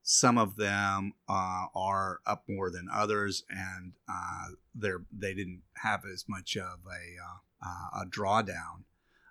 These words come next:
Um, and we'll talk a little bit more about that, more specifically, the disparity between, uh, what's happening among small caps and larger cap growth. Uh, but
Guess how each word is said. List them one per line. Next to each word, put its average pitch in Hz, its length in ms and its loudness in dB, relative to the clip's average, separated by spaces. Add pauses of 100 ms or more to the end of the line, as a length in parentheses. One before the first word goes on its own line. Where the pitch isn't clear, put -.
(120)
Um, 90 720 -2
and 110 140 -4
we'll 101 80 0
talk - 300 -2
a 101 40 -6
little 98 280 0
bit 92 240 -4 (340)
more 101 540 0
about 92 420 -2
that, 95 360 -4
more 101 160 -8
specifically, 92 920 0
the 92 80 -14
disparity 95 720 -2
between, 92 600 -12 (140)
uh, 95 400 -10 (600)
what's 107 280 -2
happening 98 520 -2
among 90 320 -12
small 101 320 0
caps 92 400 -8
and 90 200 -12 (120)
larger 98 300 -2
cap 87 240 -8
growth. 95 480 -12 (840)
Uh, 92 420 2 (120)
but 107 460 8